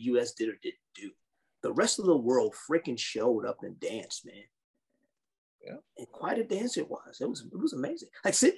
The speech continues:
Speaker 1: like I said, sitting back there in the warm-up watching the other teams warm up for the four by ones and the four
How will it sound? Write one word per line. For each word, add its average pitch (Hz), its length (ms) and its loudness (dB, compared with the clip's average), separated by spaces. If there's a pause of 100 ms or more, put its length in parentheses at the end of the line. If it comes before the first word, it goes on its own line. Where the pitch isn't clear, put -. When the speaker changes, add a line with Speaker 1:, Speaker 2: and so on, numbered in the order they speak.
Speaker 1:
like 208 160 2
I 196 60 2
said, 180 200 4
sitting 233 360 4
back - 260 0
there 143 80 2
in 117 80 0
the 110 60 -2
warm-up 98 320 -8 (760)
watching 156 440 2
the 139 120 2
other 123 140 8
teams 110 400 -6
warm 101 160 -8
up - 120 -10
for - 80 -8
the 104 80 -6
four 107 200 -10
by 107 120 -10
ones 95 360 -6
and 92 60 -10
the 98 60 -12
four - 140 -12